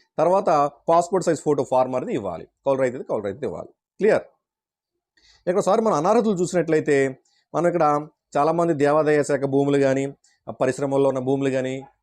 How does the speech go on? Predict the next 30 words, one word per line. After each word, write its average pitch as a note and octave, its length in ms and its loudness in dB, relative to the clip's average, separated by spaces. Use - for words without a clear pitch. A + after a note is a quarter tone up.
ఉమ్, C#3 220 -18
వ్యవసాయానికి C#3 480 0
యూజ్ B2+ 160 -6
చేస్తుంటారు, A#2 380 -4
వాళ్ళు A#2+ 160 -2
అనర్హులు C#3 260 0
గుర్తిస్తారు. D3+ 560 2
అలాగే D#3+ 420 2
ఇన్కమ్ F#3 300 -2
ట్యాక్స్ F#3+ 260 -2
పే F3 100 0
చేసే D#3+ 260 -2
వాళ్ళు D3 220 2
ఎవరైనా C3+ 220 -2
ఉంటే D#3+ 400 0
వాళ్ళు A#2 240 -2
కూడా A#2 140 -4
అనర్హులు A2+ 240 -2
గుర్తించడం A#2+ 360 -4
జరుగుతుంది. C3 480 2
అలాగే D#3 440 0
రాజ్యాంగ C#3 420 0
పదవులు, C3+ 300 0
కేంద్ర C3 220 -4
ప్రభుత్వం B2+ 240 -6
కావచ్చు, C3 280 -2
రాష్ట్ర C3 220 -2
ప్రభుత్వం B2+ 240 -8
కావచ్చు, B2 340 -2
వివిధ A#2+ 300 -2